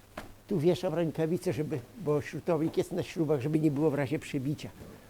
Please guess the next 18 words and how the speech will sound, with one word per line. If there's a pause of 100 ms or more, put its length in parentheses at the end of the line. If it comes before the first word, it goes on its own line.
(140)
To
rzucam
starą
rękawicę. (720)
Dobra. (920)
A
internauci
wszystko
zauważą.
No
wie
pan,
tam
jest
dużo
ludzi
przecież
mądrych.